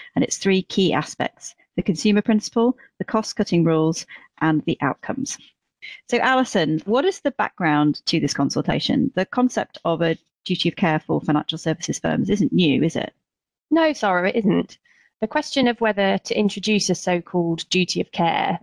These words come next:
Speaker 2: into U K financial regulation has been under discussion for some time now. The F C A released a discussion paper on the potential merits of it in, uh, twenty eighteen.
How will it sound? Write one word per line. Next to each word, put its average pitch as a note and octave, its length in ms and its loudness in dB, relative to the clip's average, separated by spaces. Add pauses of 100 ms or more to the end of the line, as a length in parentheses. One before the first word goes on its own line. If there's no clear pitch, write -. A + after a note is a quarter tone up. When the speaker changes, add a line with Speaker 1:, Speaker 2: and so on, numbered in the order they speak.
Speaker 2:
into F3 260 0
U F3 160 -2
K F3+ 160 -2
financial F3 500 -2
regulation F3 680 -2
has F3+ 180 0
been G#3+ 140 0
under G3+ 180 0
discussion F#3 580 -2
for F3+ 120 -4
some F3 220 -2
time F3 300 0
now. E3+ 340 0 (540)
The G#3+ 120 0
F A3+ 120 -2
C A3+ 220 0
A G#3+ 160 0
released G#3 360 -2
a G3 40 0
discussion F#3+ 500 0
paper F3 340 -2
on F3 120 0
the F3 80 -2
potential F3+ 440 -2
merits F3 480 -2
of F#3 120 -2
it A#3+ 240 -4
in, F#3 300 4
uh, F3 220 0
twenty F3+ 340 -2
eighteen. F3 500 0